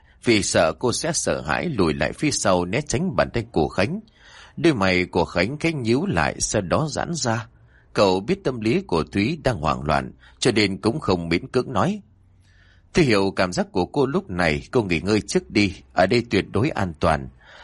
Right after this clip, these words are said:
Tôi có việc phải làm, yên tâm, tôi sẽ giúp cô đòi lại công đạo." Nói đoạn, Khánh tiến bước ra ngoài,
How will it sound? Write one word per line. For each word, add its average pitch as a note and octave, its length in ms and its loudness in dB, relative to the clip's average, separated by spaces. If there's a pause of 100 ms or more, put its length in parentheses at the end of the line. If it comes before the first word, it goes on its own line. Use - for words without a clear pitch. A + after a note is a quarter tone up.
(140)
Tôi G#2+ 340 4
có A2 120 -2
việc G#2 260 0
phải D#2 180 -2
làm, C#2+ 380 -2 (140)
yên F#2+ 220 0
tâm, F#2+ 280 0
tôi F#2 160 0
sẽ F#2+ 160 -2
giúp D3 260 -2
cô F#2+ 200 2
đòi E2 260 0
lại C#2+ 140 -4
công - 280 -4
đạo." C2+ 280 -2 (1000)
Nói C#3 200 4
đoạn, G#2 360 -2
Khánh B2 280 -4
tiến C3 240 0
bước A#3 160 -4
ra E3 140 0
ngoài, D#2 480 0